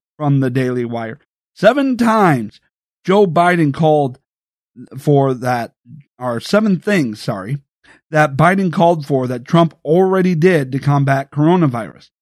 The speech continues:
So it starts off with number one. Biden called for coronavirus tests to be free nine days after signed, after Trump signed the Families First Coronavirus Response Act. Okay, so he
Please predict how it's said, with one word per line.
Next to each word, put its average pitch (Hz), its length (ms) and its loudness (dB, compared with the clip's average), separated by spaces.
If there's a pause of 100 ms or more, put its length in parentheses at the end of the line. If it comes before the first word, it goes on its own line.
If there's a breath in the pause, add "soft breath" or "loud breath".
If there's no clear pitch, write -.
(260)
So 190 120 0
it 175 60 0
starts 202 240 4
off 185 200 2
with 165 140 -2
number 147 240 2
one. 180 340 0 (460 soft breath)
Biden 220 360 2
called 180 500 0 (180)
for 160 160 -2
coronavirus 151 840 0
tests 123 280 -8
to 156 100 -4
be 165 160 2
free 233 600 -2 (360)
nine 226 400 0
days 180 440 2 (120)
after 160 400 0
signed, 135 680 -2 (480)
after 151 300 -2
Trump 165 340 -2
signed 123 520 -2 (140)
the 143 440 0
Families 143 640 2
First 127 520 -8
Coronavirus 123 880 -2
Response 196 540 -2
Act. 98 280 -8 (1200)
Okay, 147 560 0
so 143 380 -2
he 143 240 -2